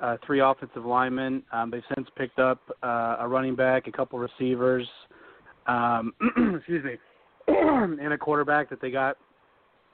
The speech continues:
uh, just this week in Nick Tronte. So it's, it's, you know, they're, now they're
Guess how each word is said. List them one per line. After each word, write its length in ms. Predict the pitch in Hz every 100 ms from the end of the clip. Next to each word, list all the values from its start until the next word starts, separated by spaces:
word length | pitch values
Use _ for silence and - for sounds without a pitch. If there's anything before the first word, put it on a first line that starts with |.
| - 147
uh, 220 | 143 135
just 180 | 131 135
this 160 | 135
week 180 | 135 131
in 80 | 123
Nick 160 | 127 120
Tronte. 420 | 135 135 131 123 -
So 140 | 135
it's, 120 | 143 - _
it's, 120 | 160 - _
you 100 | -
know, 140 | 147 143
they're, 160 | 151
now 160 | 160 170
they're 180 | 180